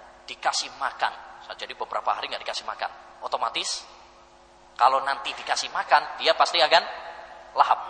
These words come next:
gitu kan? Seharusnya seperti itu.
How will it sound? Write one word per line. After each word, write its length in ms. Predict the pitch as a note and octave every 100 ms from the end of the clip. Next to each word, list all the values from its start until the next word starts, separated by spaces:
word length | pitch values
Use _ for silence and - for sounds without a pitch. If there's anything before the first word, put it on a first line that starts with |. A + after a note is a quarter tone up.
| - - - - - - - - - -
gitu 160 | - A#2+
kan? 160 | B2 - - - - -
Seharusnya 480 | B2+ A#2 B2+ D#3
seperti 320 | D3 - B2+
itu. 120 | B2